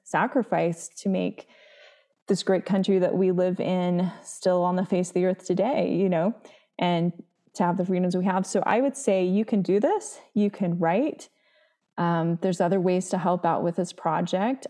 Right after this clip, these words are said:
I've really enjoyed it. I thought I would probably do a few of them, and, um, I've signed up for the next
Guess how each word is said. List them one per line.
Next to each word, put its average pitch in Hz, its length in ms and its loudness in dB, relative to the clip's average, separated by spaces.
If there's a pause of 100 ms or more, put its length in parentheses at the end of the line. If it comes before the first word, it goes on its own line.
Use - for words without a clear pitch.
I've 214 280 0
really 214 360 2
enjoyed 175 440 0
it. 185 180 2
I 196 100 2
thought 196 240 0
I 185 80 2
would 185 160 -2
probably 185 520 0
do 175 200 0
a 170 80 0
few 175 260 0
of 185 160 0
them, 214 360 2 (140)
and, 175 460 -2 (680)
um, 180 440 0 (100)
I've 180 220 0
signed 190 260 2
up 202 180 0
for 214 100 0
the 196 100 2
next 202 260 -2